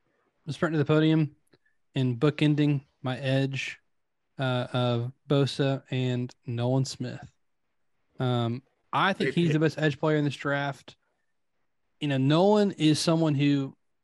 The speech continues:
Speaker 1: as far as a run defender on the edge, was the best in college football.
Speaker 2: Very
Speaker 1: And
Speaker 2: underrated. People look at his size and they get where they don't believe in him.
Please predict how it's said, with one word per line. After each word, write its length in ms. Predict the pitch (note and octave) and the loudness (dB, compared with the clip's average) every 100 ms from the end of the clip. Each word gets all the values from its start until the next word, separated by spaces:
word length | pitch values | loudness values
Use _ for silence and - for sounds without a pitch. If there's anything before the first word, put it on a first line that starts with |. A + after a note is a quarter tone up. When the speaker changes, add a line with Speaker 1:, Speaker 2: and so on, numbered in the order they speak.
| _ _ _ _ _ _ - | _ _ _ _ _ _ -8
Speaker 1:
as 100 | - | 0
far 140 | A#3 | 2
as 80 | D#3+ | 2
a 60 | |
run 280 | C3+ B2+ C#3+ | 2 0 0
defender 420 | E3+ - F3+ F#3 | -2 -2 -2 0
on 100 | F#3+ | -2
the 160 | F#3 F#3+ | -2 -2
edge, 460 | G3 G3+ F3 - - _ _ _ _ _ _ _ | -4 -6 -10 -14 -18 _ _ _ _ _ _ _
was 100 | D3+ | -4
the 80 | C#3+ | 0
best 220 | D3 D#3 | 2 0
in 60 | D3 | 0
college 240 | C#3+ B2 | -2 -2
football. 460 | - B2+ C3+ C3+ - _ _ _ - | -4 -8 -6 -8 -12 _ _ _ 0
Speaker 2:
Very 280 | D3 E3+ | 6 8
Speaker 1:
And 100 | D3+ | 8
Speaker 2:
underrated. 560 | C#3 C#3 C3+ C#3 C3+ C3 - _ _ _ _ | 6 2 4 4 2 -2 -8 _ _ _ _
People 260 | - D3 D3 | -12 -4 0
look 140 | D3 | 0
at 80 | C#3+ | -2
his 140 | B2 - | -4 -2
size 440 | C3 C3 C3 B2 | 0 0 -2 -4
and 80 | B2+ | -8
they 80 | B2+ | -4
get 220 | C3+ - - _ _ _ _ _ - _ _ - | -2 -4 -8 _ _ _ _ _ -20 _ _ -14
where 140 | C3+ | -8
they 80 | B2+ | -6
don't 200 | B2+ B2+ | -6 -6
believe 280 | C3+ C3 B2 | -6 -6 -6
in 60 | A#2+ | -8
him. 260 | B2 A#2+ | -10 -10